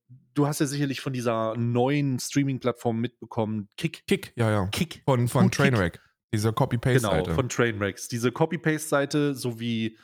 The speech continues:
Speaker 1: andere das auch versucht haben, hat, äh, jetzt einen neuen Konkurrenten, bei der rausgekommen ist, dass das die Inhaber, die gleichen Inhaber sind, denen auch Stake Punkt com gehört,
Speaker 2: Mhm.
Speaker 1: also die Gambling-Seite. Am Ende des Tages ist das also eine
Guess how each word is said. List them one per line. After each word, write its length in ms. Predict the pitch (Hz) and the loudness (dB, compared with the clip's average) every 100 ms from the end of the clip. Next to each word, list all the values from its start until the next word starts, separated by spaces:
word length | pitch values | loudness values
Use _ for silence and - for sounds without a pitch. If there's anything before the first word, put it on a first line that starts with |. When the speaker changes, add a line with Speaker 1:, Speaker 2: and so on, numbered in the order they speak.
| _ _ | _ _
Speaker 1:
andere 280 | 123 151 151 | -4 0 0
das 160 | 127 - | 0 0
auch 160 | 151 | 0
versucht 400 | - 156 147 135 | 2 2 2 0
haben, 340 | 143 127 127 120 | -2 0 -2 -4
hat, 240 | 120 - | -4 -6
äh, 220 | 127 117 | -8 -4
jetzt 260 | 113 117 - | -4 -4 -6
einen 220 | 135 127 | -6 0
neuen 200 | 151 185 | 2 2
Konkurrenten, 720 | 185 170 160 143 151 156 147 | 2 2 2 0 0 0 0
bei 140 | 135 120 | 0 2
der 220 | 135 120 | 2 2
rausgekommen 680 | 120 220 - 226 - 185 190 | 2 2 0 0 2 2 2
ist, 260 | 214 - - - _ - | 0 -2 -8 -18 _ -4
dass 160 | 127 - | -2 0
das 220 | 156 - | -2 -2
die 320 | 139 131 139 | -4 -4 -2
Inhaber, 540 | 180 226 208 175 165 127 | 0 2 2 0 -2 -4
die 100 | 127 | 0
gleichen 360 | 131 165 185 | 4 4 4
Inhaber 340 | 180 165 160 151 | 4 4 4 2
sind, 280 | 143 143 143 | 2 0 2
denen 140 | 131 | 2
auch 120 | 131 | 0
Stake 640 | - - - 160 147 - - _ _ _ _ _ | -2 -6 0 2 2 -2 -14 _ _ _ _ _
Punkt 180 | - 123 | 0 2
com 180 | 123 107 | 2 2
gehört, 180 | 98 92 | 2 4
Speaker 2:
Mhm. 60 | |
Speaker 1:
also 140 | 107 104 | 2 0
die 120 | 110 | -2
Gambling-Seite. 800 | 135 131 107 98 98 101 - 107 _ _ _ _ | 2 2 0 -2 -4 -6 -12 -20 _ _ _ _
Am 140 | - 151 | -6 -4
Ende 180 | 208 226 | -2 0
des 160 | 202 | 0
Tages 360 | - 175 170 165 | 2 2 0 -2
ist 120 | 147 | -2
das 140 | 156 | 0
also 220 | - 131 135 | 0 0 0
eine 400 | 127 120 120 | 0 0 -2